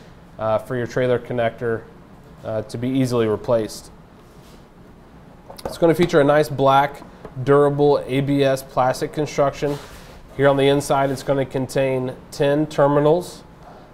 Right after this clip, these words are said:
Uh, these are gonna be size ten or point one nine zero of an inch terminals. It's got the nice little lid, goes over top for a secure connection. It's gonna come with the four bolts,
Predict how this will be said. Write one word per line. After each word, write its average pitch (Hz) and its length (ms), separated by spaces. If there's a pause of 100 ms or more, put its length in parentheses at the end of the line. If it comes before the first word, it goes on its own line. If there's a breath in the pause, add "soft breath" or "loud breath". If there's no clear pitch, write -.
Uh, 120 180
these 135 240
are 147 40
gonna 156 200
be 139 320
size 131 540
ten 156 600
or 131 240
point 147 440
one 135 320
nine 135 280
zero 131 300
of 131 140
an 127 100
inch 135 260
terminals. 156 600 (1700)
It's - 80
got 135 120
the 135 60
nice 135 240
little 127 180
lid, 151 460 (400)
goes 123 180
over 127 160
top 135 400
for 123 120
a 113 40
secure 131 420
connection. 131 600 (400 loud breath)
It's - 120
gonna 139 160
come 139 180
with 131 140
the 135 60
four 143 280
bolts, 135 560